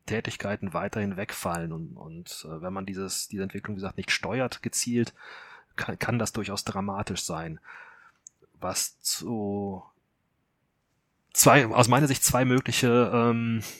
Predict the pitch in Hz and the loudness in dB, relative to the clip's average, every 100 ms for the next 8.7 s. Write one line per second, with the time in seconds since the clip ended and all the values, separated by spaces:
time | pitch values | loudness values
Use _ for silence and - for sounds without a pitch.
0 | - _ - 113 - - 101 95 92 90 | -20 _ -10 -2 -2 -2 -4 -4 -4 -4
1 | 95 92 90 - 123 - 143 139 110 107 | -4 -6 -6 -4 -2 4 4 4 2 0
2 | 113 - 98 - 98 - 113 156 196 - | 2 0 -2 -2 0 2 2 2 0 -6
3 | _ _ _ _ - _ _ _ _ _ | _ _ _ _ -20 _ _ _ _ _
4 | _ _ _ _ _ 196 - 107 104 196 | _ _ _ _ _ -8 -4 -2 -2 -2
5 | - 196 - 226 226 196 - 95 95 - | -4 -4 -2 0 0 -2 -2 -2 -4 -2
6 | 226 - 220 202 202 - 95 98 - - | -2 0 0 0 -2 -2 -2 -4 -8 -16
7 | _ _ _ _ _ _ 95 110 104 - | _ _ _ _ _ _ -2 0 2 0
8 | 101 101 - 139 165 - | 0 0 2 2 0 0